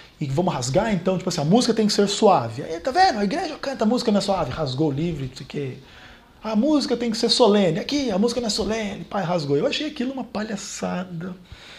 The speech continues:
um absurdo, um pastor jubilado.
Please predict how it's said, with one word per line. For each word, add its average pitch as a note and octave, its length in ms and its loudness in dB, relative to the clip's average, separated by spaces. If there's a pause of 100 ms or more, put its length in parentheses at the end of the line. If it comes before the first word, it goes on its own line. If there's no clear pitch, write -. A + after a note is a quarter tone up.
(360)
um G3 100 -2
absurdo, F#3+ 840 -2 (240)
um D#3 80 -4
pastor E3 320 0
jubilado. D3 520 -4